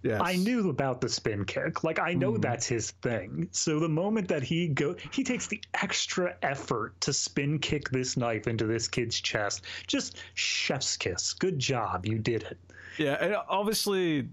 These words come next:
Speaker 1: they're different, uh, well, as far as we know, we don't really know where Tommy Wiseau's from. But there was one line of dialogue where he sounded a lot like Tommy <laughs> Wiseau, and I'm like, "Okay, I c-," there's a little bit of a, obviously Van Damme's a much more charismatic and charming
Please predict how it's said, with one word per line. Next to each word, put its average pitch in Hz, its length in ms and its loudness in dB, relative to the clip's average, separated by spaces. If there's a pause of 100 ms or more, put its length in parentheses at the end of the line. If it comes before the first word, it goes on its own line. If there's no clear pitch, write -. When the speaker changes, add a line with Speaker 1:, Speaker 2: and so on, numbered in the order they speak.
(200)
Speaker 1:
they're 208 260 0
different, 175 480 0 (260)
uh, 104 520 2 (1040)
well, 101 260 2 (240)
as 123 80 -2
far 123 180 2
as 101 80 -2
we 104 80 0
know, 104 80 2
we 107 60 2
don't 120 100 0
really 107 160 2
know 104 80 0
where 98 120 0
Tommy 107 240 0
Wiseau's 104 340 0
from. 104 240 0 (180)
But 143 120 0
there 175 80 2
was 240 220 2
one 139 280 2
line 160 180 2
of 117 80 0
dialogue 135 560 2
where 123 240 2
he 139 80 0
sounded 131 480 2
a 123 60 2
lot 117 160 2
like 135 100 0
Tommy 123 220 2
<laughs> - 140 2
Wiseau, 123 360 2
and 127 80 2
I'm 123 80 2
like, 135 140 2
"Okay, 165 320 2
I 120 120 2
c-," - 140 0
there's 135 160 2
a 143 60 2
little 160 200 2
bit 135 140 2
of 117 120 0
a, 113 180 2 (260)
obviously 180 320 2
Van 117 260 2
Damme's 107 280 0
a 110 40 0
much 113 240 -2
more 107 120 0
charismatic 104 800 0
and 95 180 0
charming 98 640 0